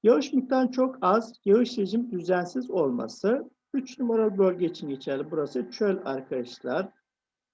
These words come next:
Burası üçü sildik. Yıl boyunca nem oranı yüksek ve yağış miktarının fazla olması.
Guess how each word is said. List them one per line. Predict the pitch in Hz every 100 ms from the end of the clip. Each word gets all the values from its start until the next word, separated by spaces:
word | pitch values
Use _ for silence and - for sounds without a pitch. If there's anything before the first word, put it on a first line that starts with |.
| -
Burası | 165 - 214
üçü | 196 -
sildik. | 220 208 143 233 - _ _ _ _ _ _ _ _ _ _ _ -
Yıl | 247 339 -
boyunca | 277 247 254
nem | 240 247 269
oranı | - 220 208 240
yüksek | 202 190 - 214 226 -
ve | 208
yağış | 196 214 214
miktarının | 196 185 185
fazla | 196 185 175 165
olması. | 165 123 120 120 - 143 233